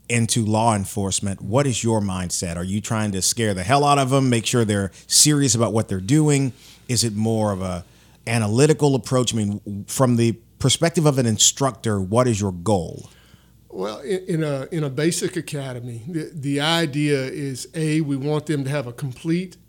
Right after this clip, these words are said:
Speaker 2: and without hesitation understanding of what they are getting into.
Speaker 1: Mm-hmm.
Speaker 2: Everybody is not meant to wear a uniform.
Speaker 1: Right.
Speaker 2: It's, it's just not meant. It,
Speaker 1: Right.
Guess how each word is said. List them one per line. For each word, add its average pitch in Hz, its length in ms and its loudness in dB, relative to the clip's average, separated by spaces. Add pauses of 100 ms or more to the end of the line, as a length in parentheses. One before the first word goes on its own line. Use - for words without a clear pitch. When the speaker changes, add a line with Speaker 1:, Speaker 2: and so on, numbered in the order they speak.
(160)
Speaker 2:
and 131 480 -6
without 143 560 -4
hesitation 139 800 -6
understanding 139 760 -4
of 117 100 -10
what 139 380 -8
they 135 160 -6
are 127 80 -6
getting 127 400 -8
into. 123 380 -10
Speaker 1:
Mm-hmm. 92 340 -8 (220)
Speaker 2:
Everybody 175 480 0
is 139 180 -4
not 143 240 -4
meant 143 300 -6
to 151 100 -6
wear 135 300 -4
a 127 40 -6
uniform. 123 460 -12 (100)
Speaker 1:
Right. 90 160 -8
Speaker 2:
It's, 135 180 -6
it's 139 220 -6
just 143 220 -6
not 143 260 -6
meant. 139 460 -6
It, 139 160 -8
Speaker 1:
Right. - 240 -6